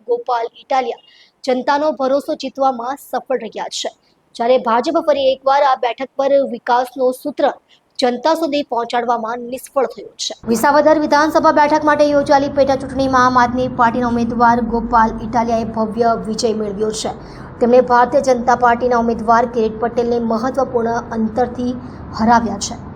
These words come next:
આ જીત સાથે ગોપાલ ઇટાલિયા વિસાવદરના નવા ધારાસભ્ય બની ગયા છે. મતગણતરી દરમિયાન આપ કાર્યકરોમાં ઉત્સાહનો માહોલ જોવા મળ્યો હતો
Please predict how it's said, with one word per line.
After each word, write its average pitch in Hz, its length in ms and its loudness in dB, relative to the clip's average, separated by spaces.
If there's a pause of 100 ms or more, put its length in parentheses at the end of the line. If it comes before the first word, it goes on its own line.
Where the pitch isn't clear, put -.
(120)
આ - 80 4
જીત 254 240 -2
સાથે 277 220 4
ગોપાલ 269 420 4
ઇટાલિયા 277 360 4
વિસાવદરના 262 640 0
નવા 247 280 2
ધારાસભ્ય 226 680 -2
બની 214 200 -4
ગયા 214 260 -2
છે. 254 260 -2 (500)
મતગણતરી 269 600 4
દરમિયાન 247 520 0 (100)
આપ 226 280 2
કાર્યકરોમાં 226 560 0
ઉત્સાહનો 240 600 -2
માહોલ 233 400 0
જોવા 233 220 0
મળ્યો 240 200 -4
હતો 294 280 -2